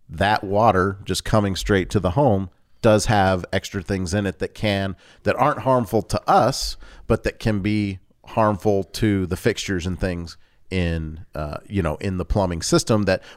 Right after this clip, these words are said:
will end up costing you more money down the line because it causes you to have to,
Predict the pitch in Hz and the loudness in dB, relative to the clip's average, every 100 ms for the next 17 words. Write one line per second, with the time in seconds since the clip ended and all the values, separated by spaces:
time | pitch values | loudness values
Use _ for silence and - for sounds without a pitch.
0 | - 165 147 123 160 160 - - 139 120 | 2 4 4 0 0 0 -2 0 0 2
1 | 131 117 113 110 107 110 104 98 95 95 | 2 4 4 4 4 2 2 2 4 4
2 | 95 90 113 113 95 92 92 - 90 80 | 4 2 4 4 4 2 0 2 2 0
3 | 82 85 - _ - 92 87 90 80 76 | -4 -4 -6 _ -2 2 4 2 -2 -2
4 | 87 85 82 92 85 82 - - 87 | -2 -2 -2 -2 0 -2 -4 -4 -4